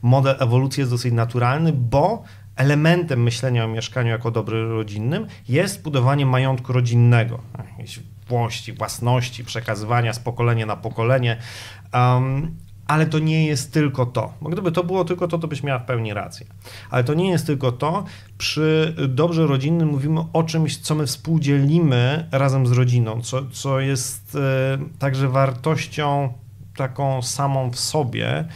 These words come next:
e, dla rodziny. Tak? To jest właśnie ta wspólna przestrzeń, to jest ta ojcowizna, to jest, to są te emocje, które my wiążemy z naszym domem, w którym żeśmy się wychowali, a, z tą przestrzenią, którą my w ramach tego tworzymy.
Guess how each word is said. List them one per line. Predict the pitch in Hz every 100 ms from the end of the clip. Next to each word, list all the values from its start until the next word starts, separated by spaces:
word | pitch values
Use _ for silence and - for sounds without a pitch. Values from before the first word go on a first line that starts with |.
| - -
e, | - 123 117
dla | 120 131
rodziny. | 123 110 110 117 - -
Tak? | 147 151 127
To | 131
jest | 131
właśnie | 131 120 135
ta | 120
wspólna | 120 - 135 123
przestrzeń, | 113 - 127 123 117
to | 110
jest | 117
ta | -
ojcowizna, | 117 113 117 113 139 120 113 104 - - -
to | 120
jest, | 120 -
to | -
są | 131 120
te | 120
emocje, | 123 135 135
które | 127 123
my | 123 120 117
wiążemy | 117 117 113 120 113
z |
naszym | 117 117 123
domem, | 113 127 123 117 117 - - -
w |
którym | - 117
żeśmy | 110 123
się | 120 120
wychowali, | 120 120 113 120 120 110 110 101 - - -
a, | 113 110 110 110 110
z | 104 - 120 113 113
tą | 127 131
przestrzenią, | - - - 151 151 123
którą | 120 107
my | 107
w | 98
ramach | 101 98
tego | - 113 107
tworzymy. | - 104 104 101 -